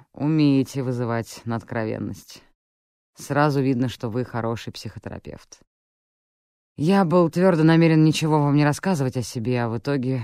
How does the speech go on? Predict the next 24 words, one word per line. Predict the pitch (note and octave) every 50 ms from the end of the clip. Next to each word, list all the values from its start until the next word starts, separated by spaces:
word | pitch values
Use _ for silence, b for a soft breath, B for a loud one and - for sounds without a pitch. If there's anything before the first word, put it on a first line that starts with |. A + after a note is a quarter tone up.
| A2 G2+
выражаясь | A2+ A#2 A#2+ A2+ A#2 B2 A#2 A2 -
вашим | A2+ A#2+ A2+ - - G#2+
языком, | A2 A2 G2 G2+ G#2+ - C#3 D3 D3 D3 C#3 B2 A#2 _ _
все | - - - A2+
равно | G#2 G#2+ G#2+ G2 A#2 C3 D3+ D#3+
оказался | D#3+ D3+ - A#2 A2 G2+ A2 A2 A2+ A2 - - A2
на | G#2 G2+ G2
фрейдовской | - - - - A#2 B2 C3 A#2+ A#2+ A#2 - - _ - A2
кушетке | - - G#2+ - - A2+ B2 C3+ - - -
в | A#2 G#2+
роли | A2+ A2+ A#2 A#2+
примерного | A#2 - A2 A2 A2 G#2+ G#2 G#2 G#2+ G#2 G#2 G#2 G2+
пациента». | - - - - - - - - - - - - - - - _ _ _ _ _ _ _ _ _ _ _ _ _ _
Помедлив, | - A2 A2 A2+ A#2+ B2 G#2+ A2+ A#2 A2 -
Марианна | G#2+ G#2+ G#2 A2 G#2+ G#2 G#2+ G#2+
спросила: | G2+ - - A2 A2 A2 - - G#2 G2+ - - - _ _ _ _ _ _ _ _ _ _ _ _ _ _ _ _ _ _ _ _ _ _
«Вы | - G#2+ A2 A#2 C3
когда-нибудь | - - C3 B2+ C3 B2+ C3+ B2+ B2 A#2 A2 A2 - - - - - - _ _ _ _ -
были | G#2+ - C#3+ D#3+ E3 D#3+
женаты?» | C#3+ A#2+ B2+ A#2 A2+ G#2 G2 - - - - _ _ _ _ _ _ _ _ _ _ _ _ _ _ _ _ _ _ _ _ _ _ _ _ _
Какой | - A2 G#2 - - C#3 B2+
интересный | A2 G#2+ - - A#2+ A2+ A2+ G#2 - A2+ G#2+
ход | - - G#2 -
мыслей. | A2+ G#2+ G2+ G2 - - - A#2+ A2+